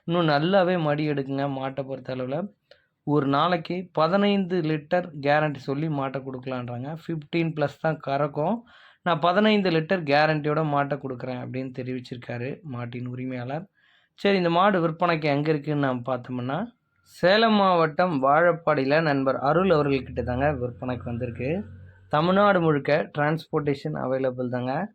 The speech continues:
இந்த வீடியோல நம்ம already சொன்ன மாதிரி ஜோடி மாடுகள்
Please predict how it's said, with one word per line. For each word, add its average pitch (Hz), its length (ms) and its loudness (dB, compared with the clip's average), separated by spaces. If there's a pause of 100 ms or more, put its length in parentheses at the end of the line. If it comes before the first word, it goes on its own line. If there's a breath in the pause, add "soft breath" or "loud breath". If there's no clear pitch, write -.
(440)
இந்த 160 260 0
வீடியோல 165 440 2
நம்ம 147 200 0
already 139 340 -2
சொன்ன 139 220 -2
மாதிரி 139 200 -2 (160)
ஜோடி 160 320 -2
மாடுகள் 139 400 -4